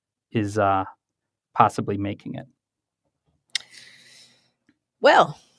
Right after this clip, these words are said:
Speaker 2: s-, did you just say Sandra Bullock?
Speaker 1: I did. I was trying to see if anyone would notice. You finally
Speaker 2: <laughs>
Speaker 1: noticed. His last name is Bullock. I don't know what his first name is.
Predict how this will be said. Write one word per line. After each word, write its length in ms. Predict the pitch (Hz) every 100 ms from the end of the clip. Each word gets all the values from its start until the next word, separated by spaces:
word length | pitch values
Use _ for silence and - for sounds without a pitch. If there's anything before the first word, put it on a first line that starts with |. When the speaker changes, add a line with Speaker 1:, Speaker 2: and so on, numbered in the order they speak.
| _ _ _ _ _ _ _ _ _ -
Speaker 2:
s-, 80 | -
did 180 | 285 359
you 80 |
just 200 | - 523 -
say 100 | 392
Sandra 360 | - 285 262
Bullock? 480 | 185 202 285 - - _ - -
Speaker 1:
I 80 | 160
did. 200 | 143 269
I 80 | 160
was 120 | 143
trying 240 | 233 240
to 40 | 190
see 180 | - 208
if 100 | 185
anyone 320 | 175 165 143
would 140 | 123 135
notice. 600 | 151 135 104 - - - _ _ _ _ _ _ _ _ _ _ _ _ -
You 120 | 131
finally 480 | 127 127 117 113 113
Speaker 2:
<laughs> 20 |
Speaker 1:
noticed. 400 | 113 107 101 -
His 180 | 165 160
last 220 | 220 254
name 140 | 180 139
is 100 | 127
Bullock. 300 | 120 117 147
I 80 |
don't 120 | 160 151
know 100 | 139
what 100 | 117
his 120 | -
first 240 | 117 107
name 160 | 110 104
is. 320 | 104 98